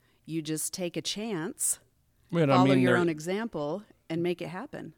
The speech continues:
Speaker 2: there is, you, you can get 'em both together. It's not like we'll be doing, I don't know, Glengarry Glen Ross here anytime soon, but, you know, you do kinda wanna, I guess, get, take a little bit of the new in with the old, or, or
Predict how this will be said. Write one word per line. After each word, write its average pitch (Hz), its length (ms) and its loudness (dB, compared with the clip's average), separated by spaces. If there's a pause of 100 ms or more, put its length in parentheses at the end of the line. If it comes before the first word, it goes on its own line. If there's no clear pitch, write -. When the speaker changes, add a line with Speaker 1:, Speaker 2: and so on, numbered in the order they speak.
(100)
Speaker 2:
there 139 240 2
is, 139 260 0
you, 107 60 -6
you 131 460 -6
can 107 160 -4
get 95 140 -4
'em 87 120 -2
both 82 200 -8
together. 82 440 -8
It's - 260 -10
not 92 180 -6
like 90 180 -10
we'll 85 120 -8
be 85 120 -8
doing, 82 360 -8 (1000)
I 95 80 -12
don't 80 160 -10
know, 76 220 -12 (340)
Glengarry 92 560 0
Glen 92 380 -2
Ross 80 320 -4
here 85 280 -6
anytime 85 520 -4
soon, 85 340 -4
but, 82 300 -8
you 107 160 -6
know, 85 160 -6
you 87 180 -12
do 101 200 -10
kinda 85 280 -12
wanna, 80 360 -12 (1400)
I 92 140 -8
guess, 87 320 -6
get, 110 240 -6
take 101 200 0
a 101 40 -4
little 92 220 -4
bit 85 160 -6
of 85 80 -6
the 87 80 -6
new 85 440 -6
in 87 280 -8
with 85 140 -10
the 87 80 -10
old, 87 420 -8
or, 87 280 -6
or 101 100 -8